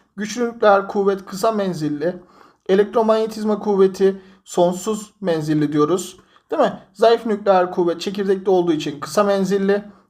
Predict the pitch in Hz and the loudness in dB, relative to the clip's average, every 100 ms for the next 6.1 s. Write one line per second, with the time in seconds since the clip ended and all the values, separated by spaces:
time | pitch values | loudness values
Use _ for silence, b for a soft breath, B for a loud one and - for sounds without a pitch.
0 | _ - 254 233 220 208 196 196 180 180 | _ -14 -8 -6 -6 -4 -2 2 0 0
1 | 165 160 165 190 180 156 160 208 208 - | -4 2 2 2 0 -2 0 0 0 -2
2 | 202 185 156 156 156 156 165 202 214 - | -2 -4 -6 -6 -4 -4 0 2 0 -4
3 | - 202 156 147 - - 277 247 190 190 | 2 4 4 -2 -6 -10 0 2 2 -2
4 | 220 B B - 226 196 185 170 196 202 | -6 B B -10 -6 -4 -4 -2 -2 -4
5 | - _ 226 190 170 196 196 190 190 190 | -8 _ -2 0 2 2 2 0 -2 -2
6 | 202 | -4